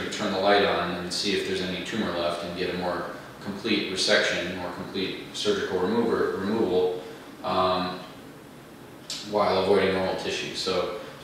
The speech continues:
pretty amazing technology now in, uh, modern day surgery. Um, another thing I imagine many of you have heard about is robotic surgery, right? So this doesn't mean that, uh, um, a robot is operating on you autonomously.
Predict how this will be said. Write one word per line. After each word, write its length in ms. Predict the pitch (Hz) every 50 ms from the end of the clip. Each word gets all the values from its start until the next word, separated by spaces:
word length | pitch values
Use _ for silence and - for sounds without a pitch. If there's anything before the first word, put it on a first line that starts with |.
| 107
pretty 240 | 107 139 143 135 117
amazing 400 | 113 113 113 113 113 107 107 104
technology 600 | - 107 - - 107 104 101 101 - - 95 90
now 300 | 87 85 85 87 87 -
in, 300 | - - - - - 90
uh, 200 | 90 87 85 87 87
modern 360 | 90 92 90 90 87 87 87
day 140 | 85 85 85
surgery. 500 | - - 98 95 92 - - - - - - - - - - - - - - -
Um, 180 | 104 101 107
another 240 | 117 123 123 123 127
thing 200 | 123 123 120 110
I 720 | 107 104 - - - - - - - - - - 101 98
imagine 340 | 101 104 104 101 101 101 101
many 180 | 104 101 98 98
of 60 | 95
you 60 | 95 92
have 80 | 90
heard 120 | 107 104 95
about 200 | - 95 - 92
is 120 | - - 95
robotic 380 | 92 98 101 101 104 98 -
surgery, 480 | - - - - - - - - - - - - - - - - - - - - - -
right? 180 | 98 - - -
So 100 | - 107
this 140 | 101 -
doesn't 260 | - 98 107 113 113 110
mean 220 | 107 107 104 101
that, 160 | 98 95 95 95
uh, 480 | 92 - 101 101 - - - - - - - - - - - - -
um, 240 | 95 92 92 92 90
a 120 | 92 95 95
robot 600 | 104 107 107 104 104 101 92 90 - 92 92 90
is 60 | 98
operating 460 | 98 98 98 98 - - - 190 185
on 260 | 185 185 185 131 90
you 220 | 90 90 90 87 87 - - - - - -
autonomously. 840 | - - - - - 98 92 90 - - 92 95 92 92 92 90